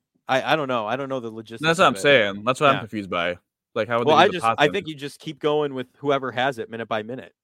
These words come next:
Speaker 1: if it's that score. You know what I mean?
Speaker 2: How much do you get a minute if you win, though? If you're winning, I should say. Like, if you had zero zero,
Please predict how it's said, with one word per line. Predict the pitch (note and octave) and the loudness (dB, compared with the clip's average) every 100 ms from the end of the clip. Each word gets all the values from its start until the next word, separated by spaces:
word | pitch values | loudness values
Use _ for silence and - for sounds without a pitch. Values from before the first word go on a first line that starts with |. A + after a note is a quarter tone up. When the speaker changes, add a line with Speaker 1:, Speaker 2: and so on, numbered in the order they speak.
| - | -20
Speaker 1:
if | A2 | -16
it's | A2+ | -12
that | A2 G#2 | -10 -12
score. | - A#2 A#2+ - - | -12 -14 -14 -18 -16
You | A#2+ | -10
know | |
what | A2 | -10
I | G2+ | -10
mean? | G2 A#2+ B2+ _ _ _ _ _ _ _ - | -12 -16 _ _ _ _ _ _ _ _ -14
Speaker 2:
How | C3+ | -8
much | C3+ - | -8 -8
do | C3 | -8
you | |
get | A#2 B2 | -4 -4
a | |
minute | G#2+ B2 | -4 -6
if | A#2 | -6
you | G#2 | -8
win, | G2 C#3+ D2+ | -8 -8 -8
though? | C#2 F2 _ _ - | -10 -12 _ _ -14
If | A2+ | -8
you're | A2+ | -4
winning, | A#2+ G2 D#2 | -4 -4 -8
I | |
should | - - | -14 -12
say. | D#2 | -6
Like, | G#2 C3 | -6 0
if | |
you | F3 | 6
had | G#3 | 6
zero | C#3 D3+ B2+ | 6 2 4
zero, | B2 F2+ C2+ | 2 0 -2